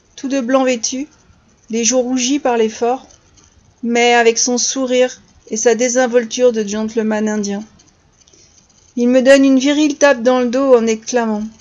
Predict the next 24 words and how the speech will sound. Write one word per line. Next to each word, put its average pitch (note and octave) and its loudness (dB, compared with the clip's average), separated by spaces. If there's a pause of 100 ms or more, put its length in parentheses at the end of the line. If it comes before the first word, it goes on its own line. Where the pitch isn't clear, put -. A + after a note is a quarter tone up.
(360)
Eh C#4 4
bien, C4+ 2
mon B3+ 0
garçon, A#3 4
quelle A3+ 4
cuite ! - -6 (480)
Et A#3+ 2
dire D4+ -2
que D4 0
tu B3+ 2
avais A#3 6
refusé B3+ 4
mon A#3+ -2
whisky C4 0
le C4 2
premier A3+ -2
jour. » D4+ -8 (2750)
Il A#3+ -2
se C4 2
laisse B3+ 6
tomber B3+ 0
sur A#3+ 0
un A3 -2
sofa. A3 -4